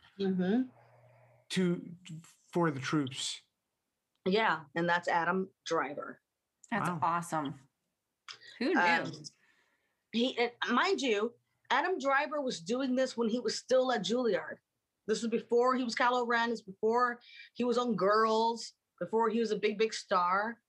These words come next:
Speaker 3: Yeah.
Speaker 1: The first time I went and did it, he was still, like, a, like, a fourth year at Juilliard.
Speaker 3: Wow.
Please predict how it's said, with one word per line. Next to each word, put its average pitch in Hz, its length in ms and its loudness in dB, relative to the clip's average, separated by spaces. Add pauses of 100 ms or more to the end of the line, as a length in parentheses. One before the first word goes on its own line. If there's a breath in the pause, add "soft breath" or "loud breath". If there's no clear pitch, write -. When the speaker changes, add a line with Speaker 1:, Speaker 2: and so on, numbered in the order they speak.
(280)
Speaker 3:
Yeah. 180 260 0
Speaker 1:
The 190 100 -2
first 226 260 0
time 247 140 2
I 233 100 2
went 220 220 -2
and 196 100 -2
did 233 140 0
it, 196 340 2
he 220 220 -6
was 196 180 -4
still, 202 320 0
like, 185 160 -2
a, 175 140 -2 (100)
like, 165 180 -4
a 160 100 -2
fourth 196 400 -2
year 160 200 2
at 151 140 -4
Juilliard. 160 420 -4 (340)
Speaker 3:
Wow. 165 340 0